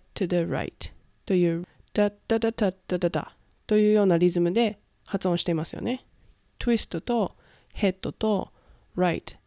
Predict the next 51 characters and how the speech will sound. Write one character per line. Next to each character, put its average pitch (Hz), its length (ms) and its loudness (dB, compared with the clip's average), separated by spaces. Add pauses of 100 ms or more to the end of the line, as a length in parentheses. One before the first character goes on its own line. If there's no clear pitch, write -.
(140)
に - 240 0 (540)
ア 196 100 2
ク - 80 -14
セ 180 120 0
ン 156 100 -4
ト - 180 -6
と - 100 -6
い 160 60 -4
う 165 40 -10
か 156 200 -4
イ 190 80 0
ン 185 80 0
ト 190 100 -2
ネ 180 120 0
ー - 20 0
シ 180 120 -4
ョ 165 40 -6
ン - 20 -6
が 156 80 -8
あ - 60 -8
っ - 20 -10
て、 233 320 -2 (460)
Twist - 420 -2
your 226 180 -2
head 180 300 -6 (160)
to 208 120 -2
the 208 80 -2
right 180 460 -4 (520)
と 233 100 4
い 220 140 2
う 202 60 4
リ 190 100 4
ズ 180 100 0
ム 160 100 0
に 147 80 -4
な - 100 -8
っ - 20 -12
て - 160 -8
い 104 80 -6
ま - 160 -14
す。 - 180 -18 (1080)
な 226 80 6
の 208 120 4
で、 185 320 2
そ - 160 -2
れ 226 160 6
を 254 280 4 (120)
リ 220 140 4
ズ 208 140 4
ム 170 160 4
と - 420 2